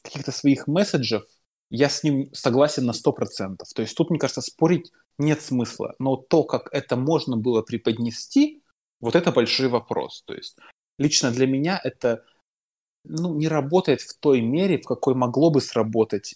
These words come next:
И я думаю, что для многих зрителей, м, для многих, э, вот именно эта привязка к дню сегодняшнему выглядела довольно искусственно и, на-, ну, так сказать,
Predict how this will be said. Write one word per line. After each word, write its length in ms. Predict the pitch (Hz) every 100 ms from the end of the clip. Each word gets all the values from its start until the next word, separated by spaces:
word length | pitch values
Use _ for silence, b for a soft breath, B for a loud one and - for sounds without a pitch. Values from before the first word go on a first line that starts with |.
| -
И 80 | 127
я 100 | 127
думаю, 240 | 143 139
что 160 | - 131
для 120 | 127
многих 340 | 131 139 131 123
зрителей, 520 | 127 160 - 95 - _ _ _ _ _ _ -
м, 540 | 117 107 104 95 - - _ _ 120
для 140 | 123
многих, 540 | 127 156 160 135 -
э, 140 | 123 117
вот 180 | 113 139
именно 440 | 131 123 113 113 120
эта 220 | - 120
привязка 540 | - 123 135 131 -
к 80 | 123
дню 120 | 139
сегодняшнему 800 | 113 117 151 202 170 - 117 107
выглядела 480 | 135 151 127 127 107
довольно 460 | 107 127 135 123 - _ _
искусственно 760 | 120 - - 175 - 143 120 110 117
и, 40 |
на-, 280 | 117 117 -
ну, 140 | 165 180
так 160 | 123
сказать, 420 | - 127 120 113